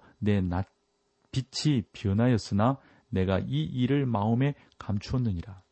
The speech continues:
다니엘은 자기가 본 세상의 끝날에 대한 환상과 그것의 해석을 친구들에게도 말하지 않고 비밀로 지켰습니다. 그것은 다니엘의 마음을 크게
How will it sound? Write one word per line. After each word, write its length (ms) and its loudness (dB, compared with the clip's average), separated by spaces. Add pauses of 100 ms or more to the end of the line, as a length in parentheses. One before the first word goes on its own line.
(1080)
다니엘은 400 2
자기가 360 0
본 360 0 (260)
세상의 720 0 (280)
끝날에 520 4
대한 300 2
환상과 640 -2 (540)
그것의 460 -2
해석을 420 2 (280)
친구들에게도 720 2
말하지 380 0
않고 420 -4 (120)
비밀로 460 2
지켰습니다. 580 -8 (1200)
그것은 420 2
다니엘의 440 4
마음을 420 2
크게 500 -2